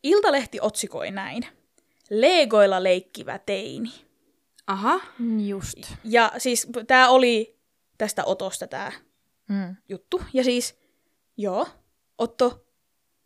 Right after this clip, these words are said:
Speaker 1: lainausmerkeissä, leikki legoilla. Mä en tiedä,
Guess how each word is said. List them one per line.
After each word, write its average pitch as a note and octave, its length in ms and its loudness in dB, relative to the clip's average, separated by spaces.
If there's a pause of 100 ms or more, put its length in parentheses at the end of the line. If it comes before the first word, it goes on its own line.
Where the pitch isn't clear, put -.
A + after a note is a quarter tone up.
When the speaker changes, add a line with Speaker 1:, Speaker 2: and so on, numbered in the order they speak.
(260)
Speaker 1:
lainausmerkeissä, A3 840 0 (560)
leikki F#3+ 360 0
legoilla. C#4+ 460 4 (420)
Mä C4+ 140 0
en E4 160 -2
tiedä, C#4+ 360 0